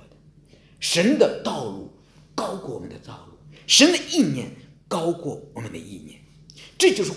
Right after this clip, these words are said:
为什么在打仗以前，在约书亚第五章，神让以色列人首先要行割礼，让以色列人受割礼，把你的肉体割掉，让你不依靠自己，而是要单单的依靠神。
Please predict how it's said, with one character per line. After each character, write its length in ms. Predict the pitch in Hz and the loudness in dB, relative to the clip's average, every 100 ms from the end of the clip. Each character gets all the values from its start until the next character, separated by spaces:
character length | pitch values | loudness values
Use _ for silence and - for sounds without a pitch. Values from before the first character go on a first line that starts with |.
| 320 | 2
为 180 | 359 156 | 4 4
什 200 | - 101 | -2 -8
么 60 | |
在 100 | 98 - | -12 -10
打 180 | - - | -10 -4
仗 240 | 185 131 | -2 -2
以 20 | |
前， 240 | - 101 82 - | -4 -10 -14 -8
在 440 | 123 - - - - - - - - - - - | -8 -8 -20 -20 -20 -20 -20 -20 -20 -20 -20 0
约 180 | 190 190 | 6 6
书 160 | 156 | 6
亚 80 | 151 - | -2 -4
第 100 | 127 | -8
五 100 | 90 | -8
章， 160 | 92 - - _ _ | -14 -18 -20 _ _
神 480 | - - 127 180 - | -6 -4 -2 -4 -4
让 260 | 175 127 135 | -6 -6 -8
以 60 | |
色 140 | 143 127 | -6 -4
列 100 | 117 | -4
人 100 | - | -2
首 380 | - - - | -2 -2 -4
先 180 | - 170 | -4 -4
要 80 | 147 | -4
行 380 | - - 131 117 | -6 -8 -6 -4
割 160 | 135 | -4
礼， 160 | 110 - - _ - - | -4 -6 -18 _ -20 -4
让 280 | 165 123 190 | -2 -2 -4
以 80 | |
色 140 | 226 233 | -4 -2
列 80 | 156 | -2
人 80 | |
受 180 | 131 143 | -2 -4
割 160 | - 104 | -4 -10
礼， 80 | - - - - | -12 -18 -20 -14
把 100 | - | -8
你 120 | 175 175 | -2 -2
的 60 | |
肉 420 | 170 - 370 - | -2 4 6 6
体 180 | - 107 | 0 -8
割 160 | - 107 | -10 -10
掉， 160 | - - - - _ _ _ - - _ _ | -10 -14 -20 -20 _ _ _ -20 -20 _ _
让 220 | 262 269 | 4 6
你 60 | 285 | 6
不 260 | - - 427 | 4 -2 -2
依 120 | 247 | -2
靠 200 | - - | -6 -10
自 160 | - 123 | -14 -14
己， 160 | - - _ - - _ | -16 -20 _ -20 -20 _
而 100 | 139 | -4
是 140 | 139 | -4
要 80 | 113 - - | -4 -6 0
单 400 | - 196 170 151 | 0 0 -4 -6
单 120 | 143 120 | -6 -4
的 100 | - | -6
依 200 | - - | -10 -16
靠 160 | - | -14
神。 180 | - | -12